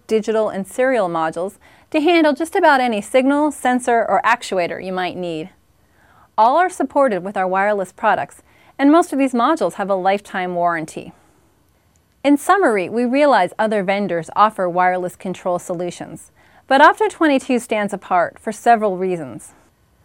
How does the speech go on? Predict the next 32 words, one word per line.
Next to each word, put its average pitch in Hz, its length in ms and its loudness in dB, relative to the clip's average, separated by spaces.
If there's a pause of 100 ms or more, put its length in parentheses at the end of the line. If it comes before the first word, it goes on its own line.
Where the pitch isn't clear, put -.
(440)
First, 254 540 0
most 427 260 -2
other 381 220 2
vendors 247 400 0
have 269 240 -2
limited 262 560 0
or 214 100 0
different 254 380 -2
architectures 190 720 -2
for 214 140 -8
their 196 120 -2
wireless 170 440 -2
systems. - 540 -12 (540)
Once 302 300 2
you 285 60 0
choose 269 260 -2
their 226 140 0
wireless, 220 540 2 (200)
you're 285 120 0
often 339 380 2
locked 294 280 2
into 226 360 -2
a 202 40 -4
set 226 240 2
of 190 80 -4
hardware 220 440 0
and 196 160 -8
software, 208 520 -2 (460)
often 220 300 2
with 262 160 -2
fewer 262 240 2
choices. - 580 -4